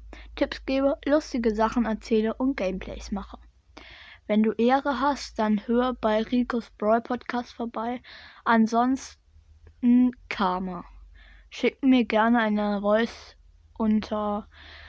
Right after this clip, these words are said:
H T T P S, Doppelpunkt, ach, das lese ich jetzt nicht vor, I D acht G V V L Y R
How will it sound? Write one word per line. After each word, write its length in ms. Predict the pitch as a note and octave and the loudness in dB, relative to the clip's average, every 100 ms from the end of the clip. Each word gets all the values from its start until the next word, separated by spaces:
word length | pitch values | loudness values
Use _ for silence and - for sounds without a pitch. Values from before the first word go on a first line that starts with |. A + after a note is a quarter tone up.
| - - - - _ | -20 -20 -20 -20 _
H 200 | - A#3 | -2 -2
T 240 | A#3+ A#3+ | 0 -2
T 360 | A3 A3+ G#3+ G#3+ - - | 0 0 0 0 -4 -12
P 240 | - A#3 - | 2 2 6
S, 540 | B3 C#4 C#4 - - - - - - - - - - - - - _ - - _ _ _ _ _ _ _ _ | 6 6 2 -10 -16 -16 -20 -20 -20 -20 -20 -20 -20 -20 -20 -20 _ -20 -20 _ _ _ _ _ _ _ _
Doppelpunkt, 1080 | A#3 A#3 A#3 A3 - A3+ A3 A3 A3 G#3+ - A#3 | 0 4 2 2 2 4 6 6 4 2 -4 -4
ach, 240 | G3+ - | -4 -6
das 180 | G#3 - | -10 -4
lese 160 | G3+ | -2
ich 60 | G#3+ | 0
jetzt 240 | A3 G3 | -2 0
nicht 180 | A#3+ A#3+ | 0 0
vor, 380 | - B3+ B3 - _ | 0 2 4 2 _
I 140 | G#3+ G#3 | 0 2
D 460 | G#3+ A#3 C4 C4+ - _ _ _ | 4 6 6 4 -2 _ _ _
acht 480 | A#3 A#3 - - - _ - _ _ | 4 4 0 -16 -20 _ -20 _ _
G 360 | A3+ A3 A3+ A#3+ - _ | 6 8 6 4 -6 _
V 420 | - A3 A3 A3+ | -4 2 2 2
V 580 | - - G#3+ G#3+ G#3+ - | -4 -2 2 2 0 0
L 360 | G#3+ G#3+ A3+ A3+ | -2 2 2 2
Y 640 | A3 - - G#3 G#3+ G#3+ G#3 | -2 -6 -8 0 2 2 2
R 240 | G#3+ | 0